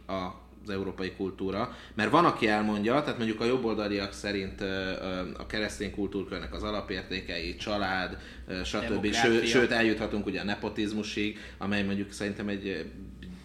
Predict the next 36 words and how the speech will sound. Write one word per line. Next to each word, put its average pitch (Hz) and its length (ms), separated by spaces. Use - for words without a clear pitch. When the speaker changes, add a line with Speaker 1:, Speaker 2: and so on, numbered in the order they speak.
Speaker 1:
egy 117 160
jellemző, 117 720
ö, 113 240
ér-, 113 300
értékö, 113 460
tehát 113 140
vannak 113 240
negatív 110 400
és 95 100
pozitív 113 640
jellemzői, 110 920
ö, 110 260
egy, 110 280
ö, 113 340
egy, 110 220
ö, 110 160
kultúrának, 127 800
de, 123 520
de 135 100
vannak 107 380
mások, 135 400
akik 131 220
ezt 127 140
másként 104 400
gondolják, 98 840
más 107 420
értékeket 98 640
gondolnak. 127 480
Például 107 460
egy, 101 180
egy 92 160
baloldali, 120 540
egy 98 100
liberális 117 600
hozzáállás 117 500
szerint 113 380